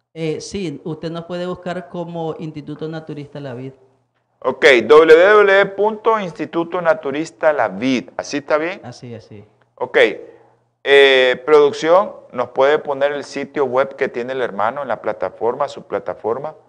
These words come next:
Speaker 2: W W W, vamos a buscarlo aquí para ver. Punto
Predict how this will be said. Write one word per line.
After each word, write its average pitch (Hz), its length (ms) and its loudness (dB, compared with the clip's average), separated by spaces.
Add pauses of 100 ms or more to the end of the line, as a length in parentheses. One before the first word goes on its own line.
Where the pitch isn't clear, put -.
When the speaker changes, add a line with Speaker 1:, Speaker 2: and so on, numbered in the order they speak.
(720)
Speaker 2:
W 113 400 4
W 143 260 2
W, 135 340 0 (280)
vamos 113 300 -2
a 127 40 -2
buscarlo 120 480 -2
aquí 131 400 -4 (200)
para 95 300 -2
ver. 143 380 -4 (1900)
Punto - 760 -6